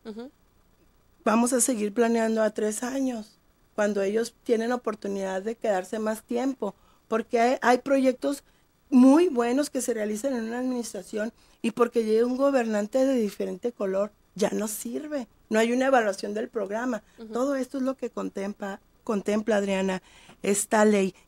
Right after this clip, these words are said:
Speaker 2: que te insisto, no es un producto terminado. Ocupamos de los expertos, de los interesados, de las instituciones que a esto se dedican, de los empresarios que tienen una visión ya a largo plazo para planear en sus empresas,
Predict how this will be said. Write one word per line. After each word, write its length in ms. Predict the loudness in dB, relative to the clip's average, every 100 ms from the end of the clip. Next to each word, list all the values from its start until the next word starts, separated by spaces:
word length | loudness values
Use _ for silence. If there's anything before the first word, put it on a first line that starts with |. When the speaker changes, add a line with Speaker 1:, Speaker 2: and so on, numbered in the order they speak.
| _
Speaker 2:
que 240 | 4 4 -4 _ _
te 120 | -2
insisto, 560 | 0 -2 -6 -4 -4
no 120 | 0 0
es 140 | 4
un 140 | 2
producto 400 | 4 4 4 0
terminado. 760 | -2 -6 -6 -6 -6 -6 -8 -10 -12 _ _
Ocupamos 640 | -2 -2 0 0 0 0
de 120 | -2
los 220 | -2 -4 -8
expertos, 720 | -14 -8 -6 -6 -6 -10 -10 _ _ -2
de 120 | 0
los 200 | 0 -2
interesados, 920 | -10 -8 -8 -8 -8 -8 -6 -6 -8 _ _
de 120 | -4 -2
las 200 | -2 -2
instituciones 800 | -4 -6 -10 -8 -6 -2 -4 -4
que 120 | -4
a 60 |
esto 240 | -4 -6 -10
se 180 | -6 -2
dedican, 600 | -2 -4 -10 -6 -6 -6 _ _
de 120 | 0
los 180 | 2 2
empresarios 640 | -2 -2 -4 -2 -2 -2 -4
que 140 | -8
tienen 280 | -6 -6 -6
una 180 | -6 -6
visión 420 | -10 -8 -6 -2
ya 340 | 0 0 -2 -6 _ -4
a 80 |
largo 340 | 0 0 -2 -2
plazo 360 | -2 -2 -4
para 260 | -4 -4 -4
planear 420 | -2 -2 -2 -2
en 100 | -4
sus 200 | -4 -4
empresas, 500 | -4 -2 -2 -2 -4